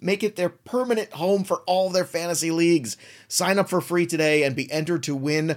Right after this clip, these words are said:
an official signed Vladimir Guerrero Junior jersey by simply going to fantrax dot com slash fantasy pros and signing up today. That's fantrax dot com slash fantasy pros for your chance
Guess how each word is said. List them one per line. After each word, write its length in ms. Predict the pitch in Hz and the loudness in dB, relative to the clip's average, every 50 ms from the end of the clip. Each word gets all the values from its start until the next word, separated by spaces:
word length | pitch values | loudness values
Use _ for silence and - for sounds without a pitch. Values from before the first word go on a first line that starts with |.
| - - - | -6 -10 -12
an 140 | - - 120 | -8 -6 -6
official 420 | 120 - - 190 196 190 202 190 156 | -6 -4 -2 -2 -2 0 0 -2 -2
signed 640 | - - - - 185 196 202 208 220 226 220 208 | -2 -2 -2 -2 -2 -2 -2 0 0 0 0 -2
Vladimir 640 | - 135 127 151 175 202 226 240 233 220 220 214 208 208 | -6 -6 -4 0 2 2 2 2 0 0 2 2 2 2
Guerrero 600 | 180 185 180 170 180 180 175 175 180 185 180 160 | 2 0 0 2 2 4 4 4 2 2 0 0
Junior 500 | 131 135 170 196 214 214 220 226 220 196 | -2 -2 -2 -2 -2 -2 0 2 2 0
jersey 680 | 151 143 180 190 196 196 196 175 131 127 110 104 107 - - - - _ | 0 0 0 0 2 2 2 2 0 -2 -4 -4 -6 -10 -14 -20 -14 _
by 100 | - 123 | -4 -4
simply 320 | 123 127 151 151 120 147 143 | -2 0 0 0 2 2 0
going 300 | 127 147 143 160 170 143 | 2 2 2 2 2 0
to 80 | 135 | -4
fantrax 580 | 117 - 165 170 180 175 - 196 180 175 - - | -6 -4 -2 -2 -2 -2 0 0 0 0 0 -2
dot 220 | - 127 127 127 | -2 -2 -2 -2
com 220 | - 160 165 175 160 | -2 -4 -4 -4 -4
slash 260 | - 120 113 113 - | -2 -4 -4 -4 -4
fantasy 340 | - 139 135 139 127 131 127 | -6 -4 -4 -4 -4 -4 -6
pros 500 | 120 147 156 180 202 208 240 262 226 - - - - - | -4 0 0 2 2 2 2 0 -6 -8 -10 -14 -20 -12
and 160 | - - 120 | -10 -8 -6
signing 340 | - - 170 175 185 190 185 | -2 0 0 0 0 0 -2
up 120 | 185 147 - | -4 -4 -2
today. 460 | - 175 196 202 185 151 117 95 - - - _ _ - | 0 4 4 6 6 4 2 -2 -6 -12 -20 _ _ -6
That's 200 | - 113 - - | -6 -6 -4 -4
fantrax 540 | 156 160 175 175 170 185 180 170 170 - | -2 -2 -2 0 0 0 0 0 0 -2
dot 180 | - 151 147 131 | -2 -2 -2 -2
com 320 | - 170 180 180 190 196 | -4 -4 -4 -4 -4 -4
slash 300 | 185 - 156 151 143 - | -6 -4 -2 -2 -2 -2
fantasy 360 | - - 151 165 175 - 180 160 | -4 -6 -6 -6 -4 -4 -4 -4
pros 320 | - 175 175 175 175 - | 0 0 0 0 0 -2
for 120 | - 127 | -4 -8
your 220 | 117 120 170 233 240 | -4 0 0 0 2
chance 380 | - - 165 175 175 170 - | 0 -2 -4 -2 -4 -4 -6